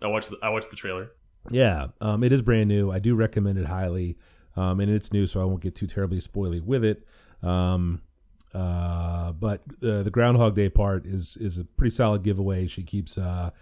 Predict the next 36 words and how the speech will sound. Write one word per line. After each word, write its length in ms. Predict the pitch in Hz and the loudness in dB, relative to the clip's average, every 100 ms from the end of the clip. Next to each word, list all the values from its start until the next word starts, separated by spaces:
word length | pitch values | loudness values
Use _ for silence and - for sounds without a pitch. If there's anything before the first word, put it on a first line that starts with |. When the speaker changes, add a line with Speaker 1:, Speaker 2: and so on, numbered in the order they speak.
| _ _ - | _ _ -4
Speaker 2:
dying 320 | 98 101 101 | 2 4 4
and 80 | 92 | 2
reliving 380 | 92 90 87 90 | 2 2 0 0
the 80 | 87 | -2
same 260 | 92 90 | -2 -2
day. 400 | 82 85 85 80 - _ _ _ - | 0 -2 -2 -4 -8 _ _ _ -4
Um, 560 | 80 85 80 78 76 - _ _ _ - 98 | -2 0 0 -2 -4 -8 _ _ _ -16 -8
uh, 100 | 82 | -4
there 120 | 87 | -4
are 40 | |
some 260 | 85 90 95 | -4 -6 -4
very 180 | 95 104 | 0 0
clever 280 | 117 104 90 | 2 0 0
mechanics 500 | 90 - 92 90 - | -4 -2 -2 -2 -4
around, 640 | 87 90 90 90 87 73 | -2 -2 -2 -2 -2 -6
uh, 380 | - 90 80 78 69 | -8 -8 -6 -8 -8
the 200 | 82 82 | -8 -4
reboots. 640 | 92 110 113 113 - - - _ _ _ - | 0 4 4 4 -2 -18 -20 _ _ _ -6
Uh, 220 | 82 85 | -4 -2
the 100 | 78 | 0
music 400 | 98 107 110 98 | 4 6 4 4
in 80 | 104 | 2
it 100 | 95 | 2
is 140 | 80 - | -2 -8
excellent. 600 | - - - 110 110 - - _ - | -10 -6 -2 0 0 -4 -16 _ -10
The 80 | - | -4
visuals 480 | 90 113 98 92 85 | 2 2 2 -2 -4
are 60 | 73 | -8
terrific. 680 | - 90 107 - - - | -6 0 0 2 -2 -2
Like, 160 | 73 76 | -8 -8
it's 140 | 90 - | -8 -8
shot 400 | - 104 98 71 | -4 -2 -2 -4
very 320 | 92 90 90 | -4 -2 -2
filmy 680 | - - 95 101 104 107 110 - _ _ | -4 -4 0 0 0 0 -2 -6 _ _
and 260 | 101 76 - | -8 -8 -4
cool. 540 | - 113 123 135 160 | 0 2 0 -2 -6